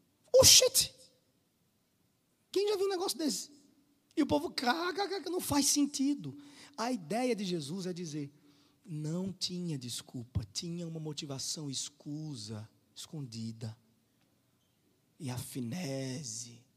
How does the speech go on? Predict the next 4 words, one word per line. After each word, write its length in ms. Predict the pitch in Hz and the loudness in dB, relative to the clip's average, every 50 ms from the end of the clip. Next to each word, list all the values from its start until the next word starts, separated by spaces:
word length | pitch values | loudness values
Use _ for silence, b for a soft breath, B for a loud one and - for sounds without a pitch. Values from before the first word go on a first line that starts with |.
| _ _ _ _ _ _ _ _ _ | _ _ _ _ _ _ _ _ _
dos 200 | - 127 113 107 | -14 -12 -12 -10
ricos 760 | 113 110 123 135 131 - - - 143 - - - - - - _ _ _ _ _ _ _ _ _ _ _ _ _ _ _ _ _ - | -8 -6 -6 -6 -8 -8 -14 -18 -16 -14 -12 -12 -12 -14 -16 _ _ _ _ _ _ _ _ _ _ _ _ _ _ _ _ _ -16
tapavam 720 | - 107 113 _ - - 131 131 131 123 117 123 117 120 | -16 -16 -16 _ -10 -8 -6 -6 -6 -6 -8 -8 -8 -8
isso 480 | 120 123 117 - - - - - - | -8 -8 -8 -10 -10 -12 -12 -14 -16